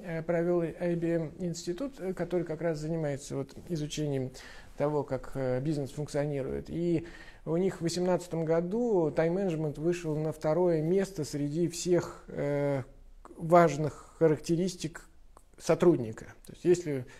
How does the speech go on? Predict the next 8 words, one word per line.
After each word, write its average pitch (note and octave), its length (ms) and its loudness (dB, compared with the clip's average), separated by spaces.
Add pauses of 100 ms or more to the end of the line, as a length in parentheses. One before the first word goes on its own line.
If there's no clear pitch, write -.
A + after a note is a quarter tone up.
(120)
самый D3 420 2
лучший D3 320 2
сотрудник — C4+ 520 -2
это E3+ 220 -2
который E3 520 -2 (480)
умеет F3 520 2 (1160)
тайм-менеджментом F3 680 6
заниматься. F#3 520 -2